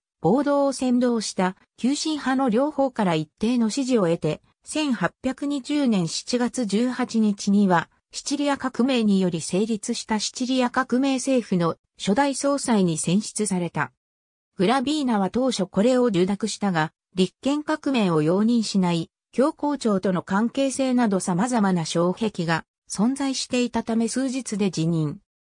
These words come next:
総裁は、パレルモ暴動を主導したジュゼッペ・アリアータが引き継いだ。ピエトロ・コレッタなどによる武力を用いた徹底的な弾圧によって、シチリア革命政府は崩壊した。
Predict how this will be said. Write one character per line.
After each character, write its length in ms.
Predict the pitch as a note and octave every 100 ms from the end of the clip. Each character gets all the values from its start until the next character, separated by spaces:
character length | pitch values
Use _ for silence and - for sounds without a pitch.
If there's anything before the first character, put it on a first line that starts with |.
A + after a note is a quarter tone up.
| _ _
総 300 | - A3 C#4
裁 300 | C#4+ C#4+ B3+
は、 240 | A#3 G#3 G3+ _ -
パ 160 | E3+
レ 120 | F#3 D4
ル 140 | D#4
モ 120 | D4+
暴 200 | C4+ D4
動 220 | A#3+ G3+
を 80 | D#3+
主 160 | - E3
導 220 | G#3+ B3
し 100 | -
た 160 | A#3 G#3+
ジ 100 | F#3
ュ 20 |
ゼ 100 | F#3+
ッ 60 | B3 -
ペ・ 120 | A#3+
ア 100 | A#3+
リ 140 | B3
ア 100 | G3+
ー 40 | F#3+
タ 140 | E3+
が 100 | D#3
引 160 | D3+ -
き 100 | -
継 140 | -
い 60 | G3+
だ。 220 | D3 C3 _ _ _ _ _ _
ピ 160 | G#3
エ 100 | C#4+
ト 140 | D#4+ D#4
ロ・ 120 | D4
コ 120 | -
レ 100 | D4+
ッ 60 | D#4 -
タ 140 | A#3+
な 140 | G3+
ど 100 | G3
に 120 | G#3 F#3+
よ 120 | E3
る 100 | D#3+
武 140 | G#3
力 320 | D#4 D4+ F#3+
を 80 | E3
用 300 | D3+ - A3+
い 80 | A3
た 160 | F3 D#3+
徹 240 | D#3+ D3+ -
底 180 | A3 A3
的 260 | G#3+ G#3
な 200 | F#3 F#3 - _ -
弾 260 | A#3+ C#4
圧 240 | C4+ - B3
に 140 | A#3+
よ 80 | A#3
っ 40 |
て、 340 | A3+ - G3+ - _ _
シ 140 | -
チ 140 | - D4
リ 120 | C#4+
ア 100 | C#4
革 260 | A#3+ A#3+ C4
命 140 | C#4
政 300 | B3+ C4+ A#3+
府 120 | -
は 140 | D#3+ D#3
崩 180 | E3
壊 260 | F#3+ A3 G3+
し 140 | -
た。 240 | - D#3+